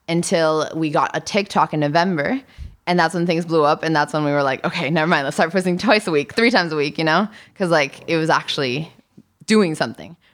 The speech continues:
Whereas before it was like, we were stuck at, like, twenty, forty followers for so long, or subscribers for so long,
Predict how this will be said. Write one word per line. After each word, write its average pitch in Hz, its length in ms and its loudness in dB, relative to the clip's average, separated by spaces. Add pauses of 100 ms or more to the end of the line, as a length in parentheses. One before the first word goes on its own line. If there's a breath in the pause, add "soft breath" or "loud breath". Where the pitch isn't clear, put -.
Whereas 170 280 2
before 160 400 2
it - 20 2
was 147 180 -2
like, 143 240 -2 (360 soft breath)
we 170 80 -2
were 170 100 2
stuck 160 260 0
at, 147 100 -4
like, 151 140 -2
twenty, 151 360 0
forty 151 280 0
followers 143 480 -2
for 156 140 -6
so 156 200 0
long, 143 340 0
or - 20 -6
subscribers 151 560 0
for 156 80 -6
so 160 180 0
long, 147 280 0